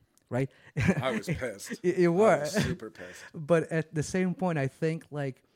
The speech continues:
Speaker 1: you showed that you cared so much about that, right? And
Speaker 2: Yeah.
Speaker 1: that, like, it was almost like when you got up and you said that, we as parents, which I was a freshman parent that year, I kinda like, "Well, he gets it."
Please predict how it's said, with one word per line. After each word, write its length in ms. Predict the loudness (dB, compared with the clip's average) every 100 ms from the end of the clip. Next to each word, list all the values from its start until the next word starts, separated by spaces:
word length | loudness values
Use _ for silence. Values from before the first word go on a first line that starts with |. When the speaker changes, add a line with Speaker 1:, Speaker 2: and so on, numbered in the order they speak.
| _ _ _
Speaker 1:
you 260 | -4 -2 -2
showed 360 | -4 -4 -2
that 80 | 0
you 140 | -2
cared 380 | -4 -6 -4 -6
so 240 | -8 -6 -4
much 300 | -6 -8 -10
about 280 | -8 -8 -10
that, 220 | -14 -18 _ _ _ _
right? 260 | -4 -2 -2
And 140 | -2
Speaker 2:
Yeah. 60 | 0 -2 -2
Speaker 1:
that, 60 | -4
like, 280 | -8 -8 _ _ _ _ -4
it 240 | -2 -2
was 140 | -2 -2
almost 340 | 0 -2 -2
like 200 | -4 -2
when 100 | -2
you 100 | 0
got 180 | -2 -4
up 200 | -6 -6
and 80 | -8
you 100 | -8
said 360 | -8 -8 -6 -6
that, 240 | -10 -12 _ -10
we 220 | -6 -4
as 120 | -6
parents, 400 | -8 -8 -8 -10
which 140 | -10 -8
I 60 |
was 160 | -6 -8
a 20 |
freshman 340 | -8 -8 -8 -10
parent 180 | -8 -8
that 100 | -10
year, 200 | -12 -14 _ _ _
I 60 | -10
kinda 180 | -8 -8
like, 140 | -8 -8
"Well, 100 | -8
he 100 | -6
gets 300 | -6 -8
it." 60 | -12